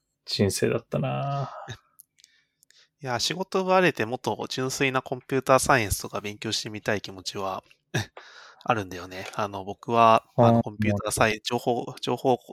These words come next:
Speaker 2: 工学出身ではないので。
Speaker 1: はいはいはい。そっかそっか。伊達氏もそうなんですね。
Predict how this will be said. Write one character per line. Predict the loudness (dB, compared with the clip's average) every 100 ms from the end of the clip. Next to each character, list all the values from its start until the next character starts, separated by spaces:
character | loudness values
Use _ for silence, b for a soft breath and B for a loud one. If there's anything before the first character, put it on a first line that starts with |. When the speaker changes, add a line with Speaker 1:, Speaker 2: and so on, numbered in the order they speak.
| -20 -2
Speaker 2:
工 | 2
学 | 2 -2 -4
出 | 0 0 -2
身 |
で | -4
は | -4
な | -4
い | -6
の | -10
で。 | -12 -14 _ _ _ B B B 4
Speaker 1:
は | 6
い |
は | 8 6
い |
は | 4 0
い。 |
そ | -2 -8
っ | -6
か |
そ | -8 -8
っ |
か。 | -10 -12 _ _
伊 | -4
達 | -2 0
氏 | 0
も | 2
そ | 4
う | 4
な | 2
ん |
で | -8
す | -6
ね。 | -4 -4